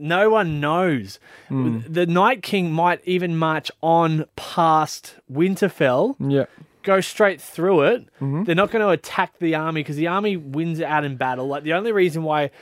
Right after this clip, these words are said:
Speaker 1: the Night King might not take him into Winterfell
Speaker 2: Mm-hmm.
Speaker 1: because he's gonna lose soldiers. I know he can ri-, raise them all up again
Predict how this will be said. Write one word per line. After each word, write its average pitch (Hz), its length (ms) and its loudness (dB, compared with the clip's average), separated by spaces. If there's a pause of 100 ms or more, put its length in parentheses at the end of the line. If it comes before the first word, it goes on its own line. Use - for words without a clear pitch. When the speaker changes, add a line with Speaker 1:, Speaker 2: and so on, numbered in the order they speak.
(380)
Speaker 1:
the 165 160 0
Night 202 220 2
King 220 180 -2
might 185 220 2
not 160 260 -4
take 160 240 2
him 151 120 -4
into 175 320 -4
Winterfell 147 680 0
Speaker 2:
Mm-hmm. - 80 -20 (160)
Speaker 1:
because 160 480 -2 (120)
he's 165 200 -4
gonna 214 220 0
lose 175 360 6
soldiers. 151 500 0
I 151 60 0
know 175 140 0
he 214 100 0
can 202 180 -2
ri-, 151 340 4
raise 143 260 2
them 143 140 -4
all 143 180 4
up 135 140 0
again 131 280 -6